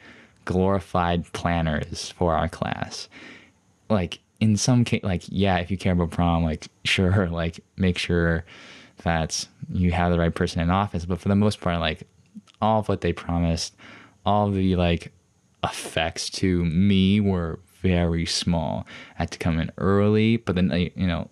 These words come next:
the positive effects were small, but, like, kind of the negative and, like, useless amounts of time that were being,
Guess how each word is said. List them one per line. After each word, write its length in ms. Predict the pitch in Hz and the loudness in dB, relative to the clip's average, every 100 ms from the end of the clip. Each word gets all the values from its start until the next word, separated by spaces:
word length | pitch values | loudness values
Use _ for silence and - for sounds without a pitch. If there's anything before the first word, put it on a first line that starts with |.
| _ _ - | _ _ -6
the 80 | - | -4
positive 400 | - 120 113 95 | 0 0 0 -2
effects 320 | - 87 - | -4 -6 -4
were 60 | |
small, 400 | - 95 90 85 | -6 -2 2 2
but, 220 | 80 - - | 0 -2 -4
like, 100 | 85 | -2
kind 160 | 101 | 0
of 60 | 92 | 2
the 200 | 87 78 - - - - _ | 2 0 -8 -20 -20 -20 _
negative 560 | 87 90 92 92 92 87 | 2 4 4 4 2 2
and, 160 | 87 85 | 2 2
like, 280 | 82 - | 0 -2
useless 680 | 92 95 - 90 82 - - - _ _ - | 0 0 2 0 0 -6 -10 -18 _ _ -4
amounts 500 | 90 82 92 95 - | 0 2 2 2 0
of 100 | 85 | -6
time 380 | - 87 92 87 | -2 2 4 2
that 80 | 82 | 0
were 100 | 78 | -2
being, 420 | 85 82 78 | 0 2 0